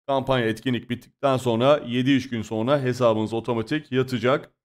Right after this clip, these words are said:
E, tüm çıktıları kesinlikle Bitket'in şartlarına ve şartlarına uymalıdır.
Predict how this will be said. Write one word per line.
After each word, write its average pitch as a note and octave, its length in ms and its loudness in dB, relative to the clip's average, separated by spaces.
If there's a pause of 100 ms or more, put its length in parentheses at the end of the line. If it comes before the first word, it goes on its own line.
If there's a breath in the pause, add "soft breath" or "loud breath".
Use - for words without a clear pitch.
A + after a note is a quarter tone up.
(440)
E, A2+ 240 -4 (240)
tüm E3+ 340 0 (240)
çıktıları C3 360 0
kesinlikle C3+ 420 -2
Bitket'in C3 280 -2
şartlarına C3 380 0
ve B2 60 2
şartlarına B2+ 480 -2
uymalıdır. B2+ 640 2